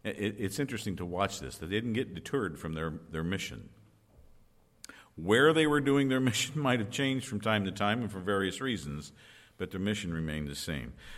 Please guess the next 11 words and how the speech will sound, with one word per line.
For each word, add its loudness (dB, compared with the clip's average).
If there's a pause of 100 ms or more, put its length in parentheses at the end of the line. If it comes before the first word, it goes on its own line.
The -4
longer 6
they 2
stayed 0
in 2
Iconium, 0 (320)
the -2
greater 6
the 4
opposition 2
got. -2